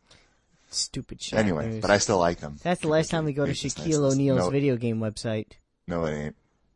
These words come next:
Speaker 1: <laughs>
Speaker 2: I like it. <laughs> It's easy. It makes my life easy.
Speaker 1: I bet
Speaker 2: All right,
Speaker 1: it
Speaker 2: let's,
Speaker 1: does.
Speaker 2: let's move on to the P S two releases this week.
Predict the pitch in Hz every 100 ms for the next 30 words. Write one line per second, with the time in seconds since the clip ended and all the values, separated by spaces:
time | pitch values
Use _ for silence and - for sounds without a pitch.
0 | _ - - - - - - - - 160
1 | 78 147 - - - - 247 104 - 85
2 | 82 82 80 82 78 90 92 - 87 82
3 | 80 - - - - - 160 151 - 135
4 | 135 113 - - - _ _ _ - 294
5 | - 226 185 151 135 123 117 - 147 120
6 | 110 - 110 95 82 78 82 82 - 85
7 | 80 78 85